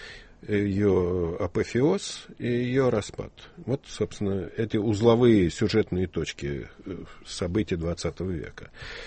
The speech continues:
То есть главное соб-, главное событие — это, как мы уже много раз говорили в ваш-, в наших передачах, это победа во,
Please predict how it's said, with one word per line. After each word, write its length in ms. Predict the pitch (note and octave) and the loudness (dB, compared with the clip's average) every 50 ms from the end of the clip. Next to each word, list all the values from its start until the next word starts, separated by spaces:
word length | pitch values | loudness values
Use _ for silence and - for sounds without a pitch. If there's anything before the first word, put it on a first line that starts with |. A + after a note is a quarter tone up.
| - - - - | -16 -18 -18 -6
То 160 | - A2+ A2 G#2 | 2 4 6 6
есть 320 | G2+ F#2 - - - - - | 6 4 0 -4 -12 -16 -12
главное 440 | - G#2+ A#2+ C#3+ E3+ G3 G3 F#3 E3 | -4 4 6 6 6 8 6 4 4
соб-, 440 | - - D3 C#3+ C#3 - - A2+ G#2+ | 4 4 2 4 4 2 0 -2 -2
главное 420 | G2+ G#2 B2 B2+ G2+ G2+ G#2+ A2 | 2 4 6 6 6 6 2 2
событие — 580 | - - - A#2+ C3+ E3+ G#3+ A#3+ - - F3 C#3+ | 2 0 -2 -2 0 0 -2 -4 0 2 0 0
это, 560 | - - C#3 D3+ - - C3 B2 B2 A#2+ A2+ | 2 2 -2 -2 0 0 0 2 2 0 0
как 220 | - - G#2 - | 0 -4 -4 -4
мы 100 | - - | -2 -2
уже 340 | G#2 G2 F#2+ G#2 G2+ F#2+ F#2 - - | -2 0 0 0 0 -2 -2 -6 -4
много 320 | G#2 G2+ G2 F2+ F2+ G2 G#2 | -2 0 0 0 0 2 2
раз 260 | B2+ C#3 - - - - | 2 0 -2 -4 -8 -10
говорили 480 | - G2+ G#2 A2 B2 D#3+ E3+ F3+ C#3+ | -6 -4 0 0 2 2 2 0 0
в 220 | B2 A#2 G#2+ F#2+ - | -2 -2 -4 -6 -8
ваш-, 380 | A2 A2 G#2 G2 F#2+ - - | -8 -4 -4 -4 -4 -4 -8
в 400 | - - - - - G#2+ A2 G2 | -10 -12 -12 -10 -8 -6 -4 -2
наших 340 | G#2 G2 E2+ - - - - | 0 -2 -2 -2 -6 -10 -6
передачах, 640 | - A#2+ A#2+ B2 C3+ E3 G3 - - E3 - - - - - - - - - - - - - - - _ | -6 -4 -2 0 0 0 -2 0 -4 -6 -6 -6 -16 -18 -20 -20 -20 -20 -20 -20 -20 -20 -20 -20 -20 _
это 960 | - D3 - - - C#3+ C#2 C2+ C3+ C3 C3 B2+ B2 - - A#2 A2 G#2+ G2 - | -2 -2 -2 2 4 4 6 6 6 4 4 4 4 4 2 2 0 -2 -4 -2
победа 340 | - A2 G#2+ B2 A#2 G#2+ G#2+ | 0 2 2 2 2 2 2
во, 600 | G#2 G2 G2 G2 G2 F#2+ F#2+ F2+ F2 E2+ E2 | 2 2 2 0 -2 -2 -4 -4 -6 -6 -6